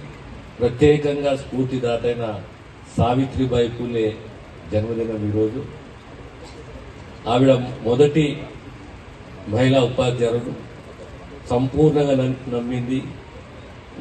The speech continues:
వనిత విద్యావంతురాలు కావాలని చెప్పేసి,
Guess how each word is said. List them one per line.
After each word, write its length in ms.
వనిత 340
విద్యావంతురాలు 920
కావాలని 420
చెప్పేసి, 400